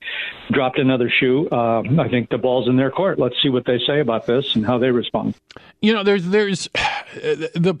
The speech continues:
Speaker 2: the problem, and this is not new, with the region is every action has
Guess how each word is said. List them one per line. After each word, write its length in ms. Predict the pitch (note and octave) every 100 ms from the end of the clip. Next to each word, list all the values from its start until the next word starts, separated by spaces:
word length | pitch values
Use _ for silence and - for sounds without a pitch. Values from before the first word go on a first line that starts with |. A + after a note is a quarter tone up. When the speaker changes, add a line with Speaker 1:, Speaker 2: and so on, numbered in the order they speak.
| -
Speaker 2:
the 80 |
problem, 840 | F3 - A3+ B3+ B3 A#3+ A3 G#3+ F#3 _ _ _ _ _ _ -
and 240 | G#3+ E3+
this 160 | E3 F3+
is 140 | D#3
not 180 | C#3 G#2+
new, 440 | A2 D#3 G#2+ E2+ G2 - _ _ -
with 240 | D#3 E3+
the 100 | D#3+
region 420 | C#3+ G3 D#3+ D3
is 280 | A2+ A#2 A2+ -
every 460 | A3+ A#3+ A3+ A3 G3+ -
action 760 | E3+ E3 - - C3 A#2 A#2+ A2+ _ _
has 680 | - G3+ F#3+ D#3+ D3+ C#3 -